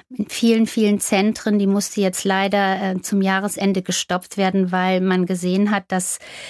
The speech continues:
die, ähm, Wirkung einfach zu schwach ist und sich, es war eine placebo-kontrollierte Studie, also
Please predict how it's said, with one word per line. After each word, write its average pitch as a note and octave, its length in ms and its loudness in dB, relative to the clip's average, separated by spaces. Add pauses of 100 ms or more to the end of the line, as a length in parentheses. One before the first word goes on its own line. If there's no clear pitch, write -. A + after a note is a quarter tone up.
(300)
die, F#3+ 320 0
ähm, F#3 500 -2
Wirkung A3 580 2 (200)
einfach F3+ 460 -4
zu - 200 -4
schwach F#3+ 440 -2
ist - 320 -2
und F3+ 340 0
sich, - 560 -6
es - 140 -8
war F#3 160 0
eine F3+ 180 0
placebo-kontrollierte F#3+ 1400 0
Studie, G3 480 -2 (560)
also F#3 420 0